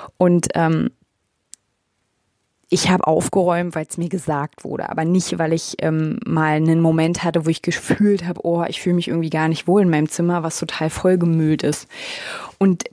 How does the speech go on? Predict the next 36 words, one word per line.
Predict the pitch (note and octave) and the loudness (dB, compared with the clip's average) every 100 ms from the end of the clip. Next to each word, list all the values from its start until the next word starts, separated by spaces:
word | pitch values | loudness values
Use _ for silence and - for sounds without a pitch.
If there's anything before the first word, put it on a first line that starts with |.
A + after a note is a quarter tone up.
| - | -2
deswegen | F3+ - F#3+ F#3 | 0 2 2 2
fehlt | - G3 G3+ - | 2 4 4 2
uns | G3 G3+ - | -2 -2 -4
manchmal, | D#3+ F3 A3+ - F3 E3 D#3+ F#3 G#3 A3+ B3 - - - _ - _ - | -2 -2 -2 -2 0 2 2 2 2 0 -4 -10 -12 -14 _ -20 _ -18
kann | - - F#3+ | -4 2 4
bei | F3+ F#3 | 4 2
dem | F3 | 0
einen | - F3+ | -2 -2
oder | F3+ F3+ E3+ | -2 -2 -4
anderen | E3+ F3 F#3 F3+ | -4 -4 -4 -4
so | E3+ | -6
sein, | D#3+ D#3 D#3+ F3 F3+ | -4 -4 -2 0 0
so | F3 | 2
eine, | E3+ E3 D#3+ - - | 4 4 0 -4 -10
so | - E3 | -4 0
eine | E3 - | 2 0
Eigeninitiative, | D3+ E3 G#3 G3+ - F3+ F3+ - - E3 - F#3 E3+ D3+ D#3 E3 | 2 2 4 2 2 2 2 0 -2 0 0 0 2 2 -2 -2
weil | D#3+ D#3 | -2 0
wir | E3 D#3+ | 0 0
halt | F3 | 0
einfach | D3 E3 E3+ | -2 -4 -6
gar | - D#3+ | -4 -4
kein | - G3 | 0 0
Gefühl | F#3 - - C4+ E4+ F#3+ | 0 0 2 4 4 2
haben, | C#3+ C#3+ C#3+ | -2 -2 -4
so. | C#3+ C#3+ - - - - - - - | -6 -6 -8 -12 -16 -14 -14 -12 -4
Ähm, | E3+ E3+ E3+ E3 - | 0 2 2 0 -2
nicht | - F3+ - | -2 -2 -2
für | - | -2
unseren | E3+ E3 E3 | 0 0 0
Körper, | - A3+ A3 G#3+ G#3 G#3 | 2 2 2 0 0 0
nicht | F3 D#3+ | 0 -2
für | - D#3+ | -2 -2
unsere | E3 D#3+ D#3 | 0 0 0
Umgebung, | - E3 E3 G3+ G#3+ G3 G3 F#3+ F#3+ | 0 0 2 4 4 2 0 0 0
ne, | F#3 C4+ E4+ | 2 4 4